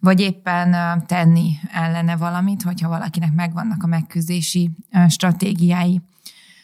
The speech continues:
Ugyanakkor az is igaz, <clears throat> hogy maga a világ is, ö, nagyon sokat változott az elmúlt években,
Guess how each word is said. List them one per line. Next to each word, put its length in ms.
Ugyanakkor 480
az 160
is 160
igaz, 460
<clears throat> 300
hogy 120
maga 240
a 60
világ 380
is, 280
ö, 220
nagyon 260
sokat 340
változott 640
az 120
elmúlt 420
években, 720